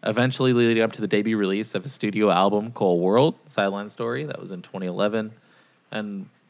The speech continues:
that debuted at number one on the Billboard charts. And what followed was kinda just a, a slew of amazing projects. Um, I think each one of these, I, I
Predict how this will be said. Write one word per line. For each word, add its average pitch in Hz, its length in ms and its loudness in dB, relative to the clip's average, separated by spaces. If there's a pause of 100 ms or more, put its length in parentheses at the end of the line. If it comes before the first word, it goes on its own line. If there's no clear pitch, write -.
(200)
that 131 180 2
debuted 131 300 2
at 117 80 0
number 113 200 0
one 117 520 -6
on 110 80 -10
the 104 60 -6
Billboard 113 360 0
charts. 117 380 0
And 104 100 -8
what 107 160 -4
followed 110 580 4
was 95 280 -6 (340)
kinda 113 240 0
just 113 300 0
a, 95 240 2 (120)
a 104 120 -2
slew 120 420 4
of 101 100 6
amazing 101 380 0
projects. 90 800 -2 (140)
Um, 87 520 -6 (200)
I 104 100 -6
think 104 320 -10
each 120 240 -6
one 110 140 -4
of 101 100 -4
these, 104 400 -6 (720)
I, 110 300 2 (180)
I 104 300 -2